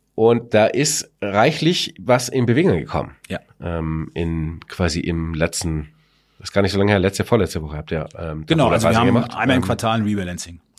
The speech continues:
Speaker 1: Genau.
Speaker 2: Richtig. Ja.
Speaker 1: Äh, und da sind was, fünf Werte rausgeschmissen,
Speaker 2: Ja.
Speaker 1: äh, rausgeflogen.
Speaker 2: Ja.
Speaker 1: Ähm, da wollen wir uns natürlich mal ganz kurz vielleicht drüber unterhalten,
Speaker 2: Mhm.
Speaker 1: äh, über den einen oder anderen Wert, vor allem über das Warum natürlich.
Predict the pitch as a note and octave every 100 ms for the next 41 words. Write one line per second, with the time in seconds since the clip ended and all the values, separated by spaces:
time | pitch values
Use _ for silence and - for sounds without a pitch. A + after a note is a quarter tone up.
0 | G2 G#2 C2+ - - - - - A2 G#2+
1 | A2 B2 A#2+ A2+ C3+ G3+ - B2+ C3 -
2 | - - B2 D3 B2 D#3 A2 A2+ A#2 A2+
3 | E2 F#2 E2 D2+ F#2 G2+ - B2 A#2 D3
4 | G#3 _ - F#2+ - - - - G2+ G2
5 | G2 G2 G#2 A2 B2+ A2+ - A2+ A#2+ A#2
6 | G2+ G#2+ - B2 - G#2+ A#2 A2 G2+ G2
7 | F#2 G2 - - G#2+ C3 - G#2+ A2 G2+
8 | G#2+ G#2+ F2 A2 A2 G#2 G2+ G2+ A2+ -
9 | F2+ G2+ F#2 F#2 F#2 F#2+ F#2+ D#3 C#3 A2
10 | - E3 -